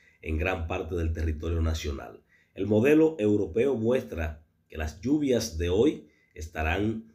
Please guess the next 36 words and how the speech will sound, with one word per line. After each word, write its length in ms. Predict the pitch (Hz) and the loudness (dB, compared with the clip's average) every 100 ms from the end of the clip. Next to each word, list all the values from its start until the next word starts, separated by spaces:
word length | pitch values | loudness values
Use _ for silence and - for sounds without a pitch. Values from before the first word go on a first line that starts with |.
| _ | _
eh, 120 | 73 76 | -8 -4
localizadas 720 | 82 82 80 78 107 131 95 | -2 -2 -2 -2 -2 -2 -4
hacia 180 | 80 80 | -2 -2
lo 100 | 78 | -2
que 180 | 78 85 | -2 -4
es 140 | - | -4
la 220 | 80 78 | -8 -6
parte 420 | 85 85 82 85 | -6 -8 -6 -4
de 120 | 78 78 | -2 -4
Santiago 540 | 78 73 73 82 85 | -6 -8 -6 -4 -2
de 60 | 82 | -2
los 120 | 78 | -4
Caballeros, 640 | 78 73 69 80 92 92 73 | -6 -8 -6 -2 -2 -2 -4
La 140 | 69 | -6
Vega, 380 | 73 87 90 80 | -2 -2 -2 -4
Monseñor 580 | 73 76 76 73 82 78 | -4 -6 -8 -6 -4 -4
Noel, 480 | 69 76 85 95 - _ _ - | -6 -6 -6 -6 -12 _ _ -14
la 120 | 76 | -10
zona 220 | 92 90 | -6 -2
de 100 | 80 | -2
Puerto 440 | 78 80 76 76 - | -2 -2 -2 -6 -8
Plata, 420 | 78 80 - 87 | -6 -6 -6 -8
María 300 | 78 78 78 | -4 -2 -2
Trinidad 300 | 78 76 76 | -4 -4 -4
Sánchez, 640 | 80 85 90 - - - _ _ - | -4 -6 -6 -10 -16 -16 _ _ -18
Samaná, 840 | - 92 90 78 76 90 110 - _ _ - | -8 -4 -2 -2 0 -2 -4 -12 _ _ -6
también 400 | 101 101 135 180 | -4 0 2 4
hacia 220 | 147 131 | 2 0
la 80 | 107 | 0
línea 260 | 107 127 113 | 0 0 0
noroeste, 560 | 95 85 95 104 - | 0 -2 -2 -2 -6
Montecristi, 720 | 80 73 76 71 92 107 - | -6 -6 -6 -6 -4 -4 -6
Valverde, 560 | 78 71 73 92 95 82 | -8 -6 0 2 2 -4
Santiago 480 | 78 73 80 85 82 | -6 -8 -6 -4 -2
Rodríguez, 420 | 80 80 90 80 | -2 -2 -2 -2
Dajabón. 540 | 80 78 78 95 101 | -2 -2 0 -2 -2